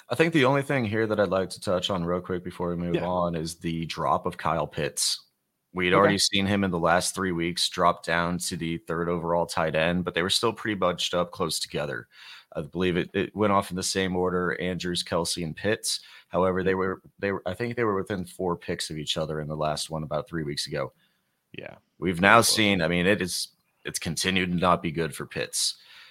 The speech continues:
Speaker 1: Continues to just slide down this board all the way into the third round from where we were vaulting him up in the offseason, where people were saying, "Hey, I can, I can understand picking him at the one oh five in tight end premium leagues." Like, we were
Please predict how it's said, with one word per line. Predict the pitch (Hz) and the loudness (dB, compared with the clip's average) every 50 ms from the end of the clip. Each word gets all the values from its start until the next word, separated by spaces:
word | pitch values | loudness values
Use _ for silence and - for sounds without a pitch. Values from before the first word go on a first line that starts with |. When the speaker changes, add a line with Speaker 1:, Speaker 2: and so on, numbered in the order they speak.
| _ _ - | _ _ -4
Speaker 1:
Continues | - 82 71 - - 104 104 104 104 98 98 95 85 - | -4 -2 -2 -2 2 4 4 4 4 2 0 -2 -4 -6
to | 82 78 | -8 -6
just | 87 80 - - | -6 -4 -2 -2
slide | - - 90 87 90 92 92 87 | -2 0 2 4 4 4 4 4
down | 90 87 85 87 | 2 2 2 0
this | 87 78 - | -2 -6 -8
board | - - 80 82 80 80 76 | -8 -8 -6 -4 -4 -2 0
all | 60 76 92 101 | 2 2 2 2
the | 104 | 2
way | 98 101 98 | 2 2 2
into | 101 92 90 | 2 0 -2
the | 82 80 76 | -4 -4 -8
third | - - - 85 90 90 87 80 | -8 -4 -2 -2 0 0 -2 -2
round | 78 80 78 80 80 76 78 73 69 - | -2 -2 0 0 0 0 -2 -4 -6 -8
from | - - 87 85 | -8 -6 -6 -4
where | 82 87 90 92 | -2 0 0 0
we | 95 104 | -2 -2
were | 107 101 87 78 - - | -4 -4 -6 -6 -8 -4
vaulting | 85 80 82 95 87 - - 85 | -2 0 0 0 -2 -4 -6 -6
him | 80 76 | -4 0
up | 78 82 - 71 | 0 -2 -2 -4
in | |
the | 69 73 65 | -8 -6 -2
offseason, | 67 76 85 82 - - - 64 60 65 73 | 2 2 2 2 0 -4 -4 -6 -8 -8 -8
where | 76 71 | -8 -8
people | 71 - 90 82 - - | -8 -6 -8 -8 -6 -6
were | 85 80 | -4 -4
saying, | - - 87 80 73 80 | -2 -2 -2 -2 -2 0
"Hey, | 80 78 90 87 80 - | 0 2 2 4 4 2
I | |
can, | 170 - 95 82 - - | 0 -2 -6 -8 -6 -2
I | - 87 | -2 -2
can | 98 - 98 | -2 0 -2
understand | 92 87 85 - - 92 82 78 - | -2 0 -2 0 0 0 -2 0 -2
picking | 101 92 - | -4 -2 -2
him | 90 80 | -4 -6
at | 80 | -6
the | - - | -6 -8
one | 76 80 80 82 85 87 | -8 -2 0 0 0 2
oh | 78 71 | 0 -2
five | 67 - - - 82 80 87 95 101 101 87 | -4 -8 -2 4 6 6 6 6 4 2 0
in | 78 71 67 | -4 -8 -10
tight | - 71 67 64 | -6 -4 -4 -4
end | 60 64 69 | -4 -8 -8
premium | - 76 71 69 64 64 62 | -8 -8 -6 -6 -6 -8 -10
leagues." | 58 58 57 53 - _ - - - - _ _ _ _ _ _ _ _ _ _ _ _ _ _ _ _ _ _ _ _ _ - _ | -10 -10 -10 -12 -12 _ -10 -10 -10 -10 _ _ _ _ _ _ _ _ _ _ _ _ _ _ _ _ _ _ _ _ _ -18 _
Like, | 78 80 73 | -8 -8 -6
we | 76 92 101 | -2 0 0
were | 98 90 85 80 76 | 2 2 2 0 -2